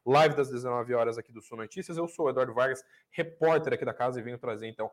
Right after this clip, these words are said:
as principais novidades do mercado financeiro e que afetam a economia local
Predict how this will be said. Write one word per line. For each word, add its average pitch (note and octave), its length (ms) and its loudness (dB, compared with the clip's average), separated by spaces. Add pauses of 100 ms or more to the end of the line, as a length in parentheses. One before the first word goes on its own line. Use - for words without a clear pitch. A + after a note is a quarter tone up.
(140)
as B2 200 0
principais A#2 480 -6
novidades A2 360 -6
do C3 120 -8
mercado D3 260 -2
financeiro D3+ 540 0
e B2+ 60 -8
que D#3+ 100 -4
afetam A#2 500 -4
a A#2 80 -4
economia A#2+ 420 -6 (240)
local C3 640 2